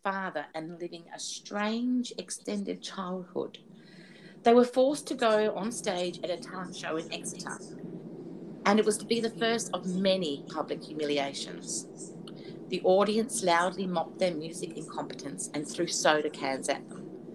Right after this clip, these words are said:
Girls had spent years doing nothing but practice their instruments, yet they still had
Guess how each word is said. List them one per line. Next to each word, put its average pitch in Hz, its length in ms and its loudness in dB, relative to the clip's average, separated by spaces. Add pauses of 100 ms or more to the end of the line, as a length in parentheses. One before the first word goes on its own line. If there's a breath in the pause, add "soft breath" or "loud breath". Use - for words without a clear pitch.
(120)
Girls 233 240 0
had 190 180 -2
spent 175 300 -4
years 220 460 4
doing 180 280 -2
nothing 208 420 -2
but - 220 0
practice - 340 -4
their 175 200 4
instruments, 170 560 -6 (300 loud breath)
yet 196 140 4
they 220 120 6
still 254 320 2
had 233 300 -2